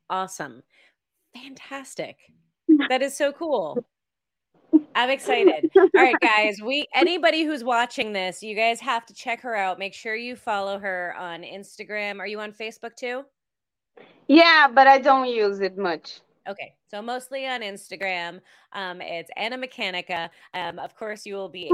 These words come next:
Speaker 2: <laughs>
Speaker 1: able to, um, I'll have her information in the description of this episode so that you can follow her. Is there other places where they can find you?
Speaker 2: No, actually, just Instagram.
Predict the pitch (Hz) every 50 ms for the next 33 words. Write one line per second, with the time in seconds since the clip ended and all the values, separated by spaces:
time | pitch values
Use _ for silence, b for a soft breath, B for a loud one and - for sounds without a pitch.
0 | 349 349 - 190 202 392 392 370 - - 381 381 - 180 175 180 180 175 180 -
1 | 185 185 180 185 165 180 190 - 214 208 202 - 214 220 220 381 202 202 196 294
2 | 214 190 185 185 185 180 - - _ _ _ - 196 180 175 170 170 170 175 175
3 | - - 180 180 180 175 180 - - - - 185 - - - 190 175 170 165 175
4 | 160 - 165 160 156 156 170 156 - - 143 143 - 156 156 - - 170 156 156
5 | 151 151 139 - 165 156 147 - 156 147 - 160 156 156 _ - 170 165 165 160
6 | 165 170 165 170 160 160 156 156 - 180 160 135 196 220 226 220 - 240 220 214
7 | - 220 196 180 202 185 185 180 175 - 185 175 - 185 165 160 175 180 185 170
8 | 196 196 208 214 214 208 _ _ _ _ _ _ _ _ _ _ _ _ _ _
9 | _ _ _ _ - - - - _ - 254 311 403 403 - 330 320 320 320 -
10 | - 392 381 381 392 339 302 349 349 330 339 320 - - 302 311 302 302 - 311
11 | 294 277 277 254 240 214 196 196 196 190